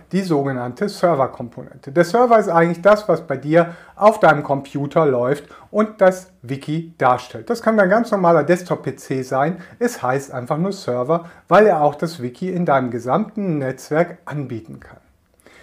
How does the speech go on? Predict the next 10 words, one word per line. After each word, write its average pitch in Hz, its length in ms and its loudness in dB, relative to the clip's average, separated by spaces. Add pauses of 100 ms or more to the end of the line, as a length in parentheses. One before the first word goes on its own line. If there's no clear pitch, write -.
(180)
Dazu 233 320 4
gehe 170 140 4
ich 175 120 -2
hier 208 220 2
auf - 140 0
die 135 100 -8
Webseite 165 480 2
des 139 180 -8
Projekts - 540 -2 (240)
moasterwiki 165 1400 0